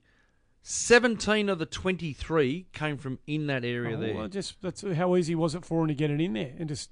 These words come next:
Speaker 2: take their shot? Was that
Speaker 1: S-,
Speaker 2: easy?
Speaker 1: sixty-five clangers to
Speaker 2: Mate,
Speaker 1: forty-eight.
Speaker 2: uh, listen, you know, our, our back
Speaker 1: <laughs>
Speaker 2: line. No, no, no.
Speaker 1: Jesus, what is going on?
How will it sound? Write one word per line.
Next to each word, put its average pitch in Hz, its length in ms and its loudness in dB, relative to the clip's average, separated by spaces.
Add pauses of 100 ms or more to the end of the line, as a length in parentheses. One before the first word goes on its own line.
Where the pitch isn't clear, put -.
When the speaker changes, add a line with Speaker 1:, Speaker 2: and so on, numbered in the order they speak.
Speaker 2:
take 160 240 -4
their - 100 -4
shot? - 320 -4 (960)
Was 160 100 -2
that 185 140 6
Speaker 1:
S-, 160 100 8
Speaker 2:
easy? 156 340 2
Speaker 1:
sixty-five 214 920 2
clangers 185 520 0
to - 60 -2
Speaker 2:
Mate, 175 100 -6
Speaker 1:
forty-eight. 143 640 2
Speaker 2:
uh, 190 100 -6 (920)
listen, 190 280 -8 (760)
you 202 120 0
know, 220 260 6 (260)
our, 202 180 -2
our 196 100 -2
back 139 220 2
Speaker 1:
<laughs> - 0 -
Speaker 2:
line. 190 120 12
No, 196 140 12
no, 160 80 10
no. 110 680 0 (380)
Speaker 1:
Jesus, - 680 -16 (260)
what 135 240 -8
is 85 140 -12
going 101 360 -18
on? 101 200 -18